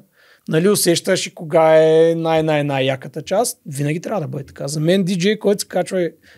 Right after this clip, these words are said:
не че няма такива, пуска равно. Така му викаме ние.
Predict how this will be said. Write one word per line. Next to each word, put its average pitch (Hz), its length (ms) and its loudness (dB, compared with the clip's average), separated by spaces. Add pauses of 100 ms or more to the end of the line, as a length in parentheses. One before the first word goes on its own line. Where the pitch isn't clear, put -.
(120)
не 151 140 -6
че 175 140 -4
няма 175 240 2
такива, 160 340 -12 (720)
пуска 165 580 4
равно. 147 320 -2 (760)
Така - 180 -10
му 147 80 -6
викаме 135 360 -4
ние. 151 260 -6